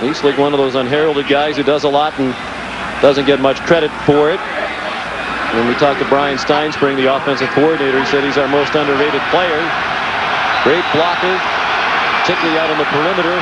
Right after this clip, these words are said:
former state champion wrestler in high school in Marlton, New Jersey. Third down and less than a yard. Eastlick wrestled for a while at Virginia Tech as well, but then decided to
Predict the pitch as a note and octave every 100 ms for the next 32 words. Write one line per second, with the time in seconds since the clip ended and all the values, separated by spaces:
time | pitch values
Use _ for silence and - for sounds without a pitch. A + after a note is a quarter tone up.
0 | D#3 D#3+ D#3 C#3+ E3 D3+ - D#3+ D#3+ D3
1 | C#3+ C3 - - E3+ D3 - - - -
2 | C3+ B2+ D3 C#3+ C#3+ D#3+ F3+ D3 C#3 C#3+
3 | C#3 C3+ C3 C#3 C#3 C#3 E3+ G#3+ - -
4 | - - - - - - - - - -
5 | - - - - - - - - - -
6 | - - - G#3+ B3 A#3 G#3+ A3+ A3 G#3+
7 | G#3+ - G#3 G3+ F#3+ D3 - - - -
8 | - - - - - - - - - -
9 | - - G#2+ D3+ D3 C3 C3+ D#3+ D3+ C3+
10 | C#3 C3 C#3 D3 D3 C#3+ B2 - - -
11 | - - - - - - - - - C3+
12 | C3 - D3+ C#3+ D3 C3+ C3 D3+ D3+ C3+
13 | C3+ C3+ C3 B2 - C#3 C3